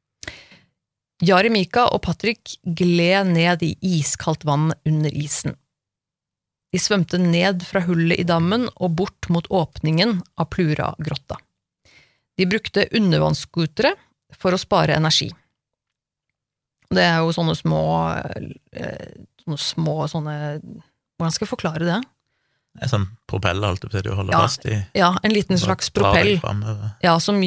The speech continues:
Speaker 1: som hjelper deg å svømme på en måte, da, sånn at du
Speaker 2: Tror jeg da, uten at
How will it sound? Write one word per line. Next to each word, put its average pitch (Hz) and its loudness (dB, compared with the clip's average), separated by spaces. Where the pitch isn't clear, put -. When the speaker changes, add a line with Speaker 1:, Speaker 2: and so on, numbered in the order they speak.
Speaker 1:
som 196 0
hjelper 165 2
deg 185 4
å 180 2
svømme 156 2
på 165 0
en 170 2
måte, 165 -2
da, 220 2
sånn 160 0
at - -6
du 165 -2
Speaker 2:
Tror - 0
jeg 95 2
da, - -2
uten - -2
at 90 -4